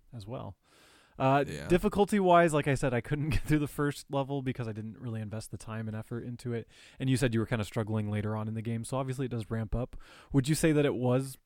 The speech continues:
Speaker 1: blockbuster brutal?
Speaker 2: Uh, no, not
Speaker 1: Okay.
Speaker 2: that far. I wouldn't say blockbuster brutal.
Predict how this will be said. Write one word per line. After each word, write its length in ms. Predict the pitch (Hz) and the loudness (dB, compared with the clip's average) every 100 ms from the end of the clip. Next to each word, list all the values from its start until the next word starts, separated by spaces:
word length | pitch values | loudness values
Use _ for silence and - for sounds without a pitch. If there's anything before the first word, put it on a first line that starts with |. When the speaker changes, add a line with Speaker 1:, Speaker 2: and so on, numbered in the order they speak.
| - | -2
Speaker 1:
blockbuster 540 | 127 131 - 131 139 123 | 0 -2 -4 -6 -4 -4
brutal? 380 | 131 139 131 - - _ _ _ _ _ _ _ _ _ _ _ _ - | -2 -2 -4 -10 -20 _ _ _ _ _ _ _ _ _ _ _ _ -16
Speaker 2:
Uh, 240 | 117 90 - - - - - - - - - _ _ | -12 -10 -8 -6 -6 -6 -8 -8 -12 -18 -20 _ _
no, 840 | 110 156 170 190 190 190 190 185 175 - | -8 -2 0 2 4 4 4 0 -4 -6
not 260 | 160 180 110 | 0 2 2
Speaker 1:
Okay. 80 | |
Speaker 2:
that 260 | 113 127 - | 2 0 0
far. 340 | - 113 113 113 | 0 2 2 2
I 100 | 139 | 0
wouldn't 280 | 170 165 143 | 0 -2 -2
say 160 | 143 | -2
blockbuster 800 | 123 123 117 - 107 113 - 110 | -2 -2 -2 -4 -8 -8 -6 -6
brutal. 400 | 107 113 113 110 | -4 -4 -4 -6